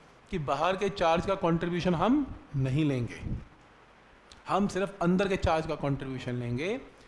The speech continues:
तो ये मैं आपको answer दे रहा हूँ कि बाहर के charge का contribution क्यों नहीं लिया जाता, क्यों वो flux में contribute नहीं करता, क्योंकि net flux उसका क्या हो जाता है? ज़ीरो। क्या ये point clear है?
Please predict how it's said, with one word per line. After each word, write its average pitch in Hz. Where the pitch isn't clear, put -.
तो 175
ये 180
मैं 185
आपको 180
answer 180
दे 160
रहा 135
हूँ 202
कि 202
बाहर 156
के 196
charge 160
का 185
contribution 165
क्यों 190
नहीं 175
लिया 139
जाता, -
क्यों 240
वो 240
flux -
में 180
contribute 160
नहीं 135
करता, -
क्योंकि -
net 165
flux 185
उसका 185
क्या 185
हो 170
जाता 165
है? 262
ज़ीरो। -
क्या 175
ये 185
point 190
clear 180
है? 190